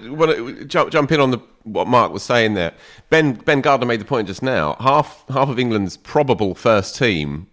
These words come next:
weren't playing today. When you think that Jofra is nearing fitness, but obviously hasn't played in a year and more. Milan will be in that first eleven on, in most occasions. Uh, and then you have, obviously, Bairstow at home as well. Mark Wood out of the side as well.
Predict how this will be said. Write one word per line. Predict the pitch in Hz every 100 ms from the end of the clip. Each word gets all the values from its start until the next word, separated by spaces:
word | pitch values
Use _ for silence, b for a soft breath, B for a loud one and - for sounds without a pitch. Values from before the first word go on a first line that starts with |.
| _ -
weren't | 107 101
playing | - 107 92
today. | 85 80 123 85
When | 90
you | 90
think | - 107 76
that | 87 -
Jofra | 113 107 - 90 85 - _ b b b -
is | 82 78
nearing | 117 131 123 104
fitness, | - 101 - 101
but | 104
obviously | 95 95
hasn't | 90 -
played | 104 92
in | 87
a |
year | 85 92 87
and | 82 80
more. | 92
Milan | 92 95 104 104 101 87 b b
will | 92
be | 82 104
in | 98
that | 90
first | - 101 92
eleven | 95 87 87
on, | 87 -
in | 92 95
most | 107 104 -
occasions. | 95 104 95 85 76 95 - - _ b b b b
Uh, | - 101 98 -
and | 107 113
then | 110
you | 107
have, | 107 110 107 92 - - -
obviously, | 110 92 92
Bairstow | 120 117 - 104 90
at | 90
home | 95 90
as | 82
well. | 85 85 87 104
Mark | 98 120 117 -
Wood | 90
out | 85 -
of | 71
the |
side | - 87 82 78
as | 78
well. | 85 78 85